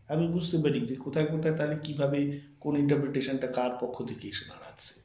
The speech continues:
কেমন হতে পারে তার চেহারাটা। তো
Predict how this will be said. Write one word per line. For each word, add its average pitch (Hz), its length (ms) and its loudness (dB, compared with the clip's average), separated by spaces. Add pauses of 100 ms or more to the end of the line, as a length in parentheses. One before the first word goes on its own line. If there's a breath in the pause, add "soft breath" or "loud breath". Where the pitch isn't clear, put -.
(640 soft breath)
কেমন 160 300 4
হতে 143 200 2
পারে - 260 0
তার - 160 -10
চেহারাটা। - 460 -10 (1500 loud breath)
তো - 380 2